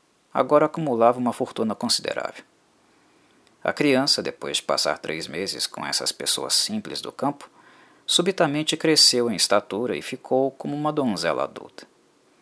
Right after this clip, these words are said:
E, de modo que ela pudesse ser mantida em concomitância com este evento agradável, embora surpreendente,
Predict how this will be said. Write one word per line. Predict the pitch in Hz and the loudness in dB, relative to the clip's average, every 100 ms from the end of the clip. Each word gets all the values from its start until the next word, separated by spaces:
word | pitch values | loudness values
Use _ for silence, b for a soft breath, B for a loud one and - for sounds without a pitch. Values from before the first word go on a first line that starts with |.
| b b b b | b b b b
E, | 82 76 71 | -8 -8 -6
de | 78 | -8
modo | 69 87 104 - | -2 0 0 -2
que | - | -6
ela | 64 | -6
pudesse | - 65 69 - | -8 -6 0 0
ser | - | 0
mantida | 71 65 - 98 90 69 | -6 -8 -6 -4 -6 -8
em | 65 | -12
concomitância | 82 82 101 90 - 110 104 - - | -12 -8 -8 -8 -4 0 2 0 -2
com | - | -10
este | 73 - 62 | -6 -4 -4
evento | - 80 - 73 | -8 -12 -8 -6
agradável, | 69 64 92 110 - - _ _ _ - | -4 -2 2 2 0 -10 _ _ _ -16
embora | 80 71 - | -6 -4 -2
surpreendente, | - 85 - 90 95 92 107 - | -4 -4 -8 -10 -8 -8 -6 -6